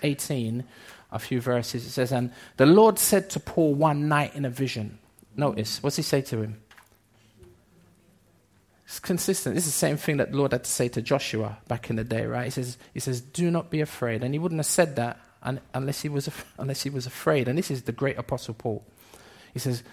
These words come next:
"Do not be afraid, but go on speaking and do not be silent, for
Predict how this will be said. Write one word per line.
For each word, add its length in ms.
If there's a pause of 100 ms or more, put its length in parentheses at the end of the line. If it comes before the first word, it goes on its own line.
(100)
"Do 80
not 120
be 120
afraid, 400
but 240
go 180
on 160
speaking 580
and 200
do 160
not 200
be 80
silent, 560 (380)
for 220